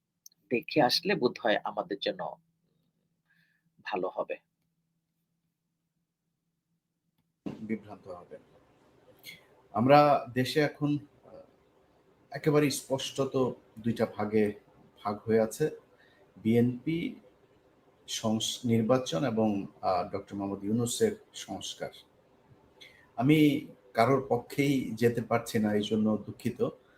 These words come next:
Speaker 2: আ, কারো পক্ষে যাওয়ার সুযোগও নাই। বেশ কিছু কারণ আছে। আমি কারণগুলো আপনাদের সামনে ব্যাখ্যা করব। আপনাদের যদি আমার সাথে একমত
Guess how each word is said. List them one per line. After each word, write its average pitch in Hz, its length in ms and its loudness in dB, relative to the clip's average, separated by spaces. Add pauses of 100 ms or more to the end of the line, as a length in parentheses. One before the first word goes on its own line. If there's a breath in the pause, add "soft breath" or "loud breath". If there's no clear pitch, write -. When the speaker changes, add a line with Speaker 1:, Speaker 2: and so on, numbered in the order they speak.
(280 soft breath)
Speaker 2:
আ, 87 340 -4 (2000)
কারো 117 200 2
পক্ষে 120 260 -2
যাওয়ার 110 280 6
সুযোগও 120 420 2
নাই। 104 220 -2 (260)
বেশ 165 160 -2
কিছু 165 160 -2
কারণ 131 300 4
আছে। 104 200 -2
আমি 101 140 -6
কারণগুলো 104 440 0
আপনাদের 110 300 0
সামনে 110 440 0 (100)
ব্যাখ্যা 107 320 -2
করব। 143 240 -6
আপনাদের 113 360 -2
যদি 107 340 -2 (440 loud breath)
আমার 101 240 -4
সাথে - 280 -4
একমত 107 300 -2